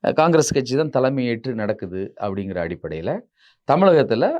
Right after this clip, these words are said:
மு க ஸ்டாலின், அஹ், திராவிட முன்னேற்ற கழகம்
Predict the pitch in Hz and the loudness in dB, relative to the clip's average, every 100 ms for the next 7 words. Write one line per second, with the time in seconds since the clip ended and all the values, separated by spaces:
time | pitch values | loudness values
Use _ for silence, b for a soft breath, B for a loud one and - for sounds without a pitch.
0 | - - 143 139 123 - 110 104 131 - | -8 -8 -6 0 -2 0 -2 0 -4 -8
1 | - 110 110 104 98 107 110 104 95 101 | -8 -6 -2 -2 0 0 0 -4 -4 -6
2 | 98 90 80 80 180 | -6 -8 -8 -8 -10